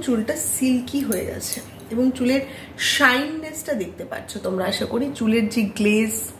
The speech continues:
চুলের যে রাফনেসটা, সেটা কিন্তু থাকে না এই অয়েলটা ইউজ করার পরে শ্যাম্পু করে ফেললে। রাত্রে আমি এই অয়েলটা ইউজ করি এবং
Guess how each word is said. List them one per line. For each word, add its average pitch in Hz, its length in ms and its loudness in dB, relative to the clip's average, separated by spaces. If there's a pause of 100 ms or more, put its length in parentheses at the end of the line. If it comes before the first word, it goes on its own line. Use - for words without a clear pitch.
(580)
চুলের 262 280 4
যে 262 320 4
রাফনেসটা, 269 920 0
সেটা 262 340 -2
কিন্তু 240 400 -2
থাকে 214 300 0
না 240 140 2 (580)
এই 277 320 2 (180)
অয়েলটা 196 400 4
ইউজ 214 340 0 (100)
করার 220 240 2
পরে 220 300 0 (440)
শ্যাম্পু 196 400 0
করে 170 340 0
ফেললে। - 300 -6 (380)
রাত্রে 226 460 4
আমি 302 140 0
এই 302 180 -2
অয়েলটা 208 320 4
ইউজ 214 400 0
করি 202 320 0
এবং 208 380 2